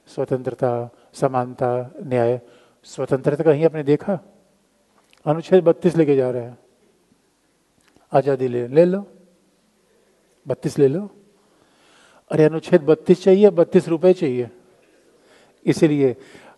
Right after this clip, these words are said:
हकीकत की बात यह है कि सवाल यह है, मार्क्स ने यही तो कहा,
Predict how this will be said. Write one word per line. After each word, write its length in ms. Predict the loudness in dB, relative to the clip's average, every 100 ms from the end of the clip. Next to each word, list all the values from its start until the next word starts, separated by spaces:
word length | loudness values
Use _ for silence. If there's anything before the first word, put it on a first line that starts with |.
| -4
हकीकत 380 | -2 0 0 0
की 100 | 2
बात 240 | 4 4 4
यह 200 | 0 0
है 220 | -2 -8 _ _ _ _ _ _ _ -10
कि 60 |
सवाल 340 | -4 0 2 4
यह 180 | 4 2
है, 260 | -4 -12 _ _ _ _ _ _ _ _ _ _ _ _ _ _ _ _ _ _ _ _ _ _ _ _ -14
मार्क्स 320 | -6 -6 -6
ने 80 | -2
यही 140 | -2
तो 120 | -2
कहा, 220 | -2 -2